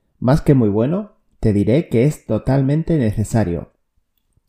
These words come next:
Si no confío en mí para conseguir esos objetivos, pues estoy bastante perdido,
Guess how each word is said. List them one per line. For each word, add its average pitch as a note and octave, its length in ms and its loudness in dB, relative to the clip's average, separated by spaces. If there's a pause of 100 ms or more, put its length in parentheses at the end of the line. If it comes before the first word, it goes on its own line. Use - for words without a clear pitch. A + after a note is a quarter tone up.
Si - 240 2
no D3 200 2
confío C3 420 0
en A#2 140 0
mí C3+ 160 2
para G2 280 0
conseguir G2+ 440 -4
esos A#2+ 260 -4
objetivos, D#3+ 680 -2 (380)
pues G2 260 -8
estoy A2+ 440 -2
bastante A2 520 -6
perdido, G#2+ 560 -2